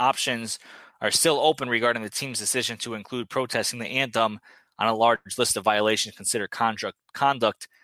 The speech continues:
detrimental to the club and subject to suspension of up to four games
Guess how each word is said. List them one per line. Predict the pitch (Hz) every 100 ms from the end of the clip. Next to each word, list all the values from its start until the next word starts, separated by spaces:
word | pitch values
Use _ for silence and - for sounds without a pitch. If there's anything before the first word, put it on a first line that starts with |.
| _ _ _
detrimental | 127 120 120 117 110 110
to | -
the | 101
club | - - 123 107
and | - 104
subject | - 156 143 123 104
to | -
suspension | 107 92 - 120 107 113 107
of | 90 104
up | 101
to | 98
four | - 113
games | 101 107 101 98 -